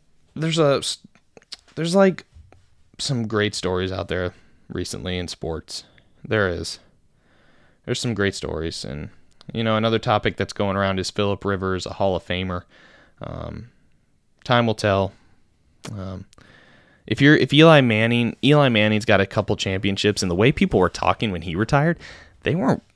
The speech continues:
they didn't think he was gonna go into the Hall of Fame. I think it'll be a while before Phillip Rivers would go into the Hall of Fame. I think he will, though, eventually, 'cause he's a good, uh, he's been a great player, um, throughout his career,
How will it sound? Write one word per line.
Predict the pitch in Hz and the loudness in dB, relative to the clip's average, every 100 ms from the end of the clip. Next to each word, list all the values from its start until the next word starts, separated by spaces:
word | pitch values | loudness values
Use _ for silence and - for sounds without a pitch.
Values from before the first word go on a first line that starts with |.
| - | -2
they | 139 | 2
didn't | 285 147 | 2 2
think | 98 87 | 0 2
he | 120 190 | 2 2
was | - | 0
gonna | - 87 | -2 -4
go | 55 69 | -2 -4
into | 67 | -2
the | 67 | -4
Hall | 87 64 | -2 -4
of | - | -6
Fame. | 73 78 73 | -8 -8 -6
I | - | 0
think | 160 349 | 0 2
it'll | 160 95 | 0 2
be | 90 | 0
a | 95 | 2
while | 104 104 | 6 6
before | 104 98 87 | 6 2 0
Phillip | 85 101 92 - | 2 2 2 2
Rivers | 90 92 90 | 0 0 -2
would | 87 | -2
go | 87 90 | -2 -2
into | 87 | -4
the | 80 | -4
Hall | 85 82 | -2 -2
of | 82 | -2
Fame. | 82 82 85 - - - - | -4 -6 -8 -14 -20 -20 -10
I | - | -2
think | - 123 | 2 2
he | 92 | 2
will, | 85 87 92 | 4 4 6
though, | 104 104 | 6 6
eventually, | 104 104 107 - 117 | 4 2 0 0 0
'cause | 107 90 | 0 -2
he's | 98 87 | -2 -4
a | |
good, | - 90 82 95 - - - | 0 0 0 -6 -16 -20 -14
uh, | 64 60 | -10 -10
he's | 110 | -10
been | 104 98 | -6 -6
a | |
great | 90 90 85 | -2 -4 -4
player, | - 90 90 95 - _ _ - _ _ - | -4 -2 0 -4 -10 _ _ -20 _ _ -10
um, | 85 87 | -8 -8
throughout | 80 90 92 | -4 0 0
his | 98 82 | -2 -6
career, | - 85 82 87 | -4 -4 -2 -2